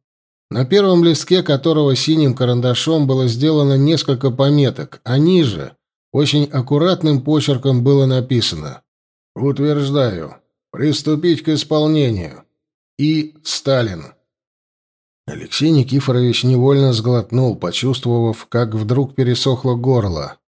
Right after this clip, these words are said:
Сон улетучился мгновенно, как если бы его не бывало вовсе.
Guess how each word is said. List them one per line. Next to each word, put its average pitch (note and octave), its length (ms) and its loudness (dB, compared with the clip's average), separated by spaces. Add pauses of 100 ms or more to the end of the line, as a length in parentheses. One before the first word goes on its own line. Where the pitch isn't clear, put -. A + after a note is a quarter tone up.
(260)
Сон E3+ 380 0
улетучился C3+ 760 -2
мгновенно, C3+ 640 2
как F#2+ 240 -8
если C3 280 -2
бы B2 140 0
его C3 220 2
не C3+ 100 2
бывало B2+ 440 0
вовсе. A#2+ 580 -2